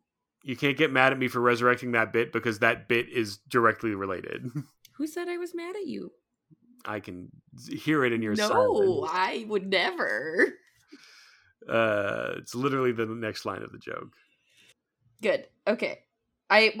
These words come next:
Speaker 2: I appreciate other things on this page, like how, like, it kind of starts with Felurian making fun of him as well as ending with it.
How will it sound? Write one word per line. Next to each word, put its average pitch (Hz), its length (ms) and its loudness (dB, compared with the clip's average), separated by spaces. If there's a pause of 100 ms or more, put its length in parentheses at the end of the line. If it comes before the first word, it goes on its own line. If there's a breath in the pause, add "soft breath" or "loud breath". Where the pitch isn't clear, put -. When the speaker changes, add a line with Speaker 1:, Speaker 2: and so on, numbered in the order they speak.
Speaker 2:
I 247 100 10
appreciate 285 640 4
other 208 240 2
things 214 260 -2
on 208 100 0
this 196 160 -4
page, 170 360 -4
like 165 180 -4
how, 160 460 2 (200)
like, 170 140 -2
it 185 160 -2
kind 190 160 -2
of 160 80 -6
starts 160 300 -6
with 190 140 -6
Felurian 208 340 -2
making 208 300 -6
fun 202 180 -4
of 196 100 -4
him 202 320 -4 (320 soft breath)
as 185 160 2
well 165 240 0
as 190 120 -4
ending 208 460 -6
with 220 140 -8
it. 240 220 -6